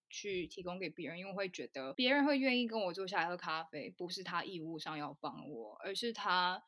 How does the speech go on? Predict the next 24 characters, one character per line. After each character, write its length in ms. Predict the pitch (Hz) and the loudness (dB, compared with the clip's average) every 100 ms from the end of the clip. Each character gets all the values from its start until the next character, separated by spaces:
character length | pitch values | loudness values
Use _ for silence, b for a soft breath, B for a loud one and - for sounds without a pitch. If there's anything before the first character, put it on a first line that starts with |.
| _ | _
非 100 | 233 | 0
常 260 | 240 202 185 | 2 0 2
的 160 | 185 | 0
大 320 | 185 233 147 175 | 4 4 4 2
方、 340 | - 110 180 | -2 -4 0
非 120 | 285 | 2
常 160 | 262 208 | 4 4
的 120 | 196 | 2
好 220 | 196 165 | 2 2
心、 220 | 170 202 196 | 0 -4 0
非 120 | 262 | 0
常 160 | 247 180 | 2 0
的 60 | |
愿 340 | 180 208 214 185 | 0 2 2 0
意 160 | 175 | -4
去 340 | 175 - 185 156 | -6 -2 -2 0
分 300 | 202 208 226 | -4 -4 0
享， 260 | 202 143 | 0 0
甚 160 | - 214 | -4 -2
至 120 | 220 | -2
去 160 | 214 214 | -2 -2
愿 200 | 208 202 | -2 -2
意 80 | |
去 240 | 196 220 | -4 -6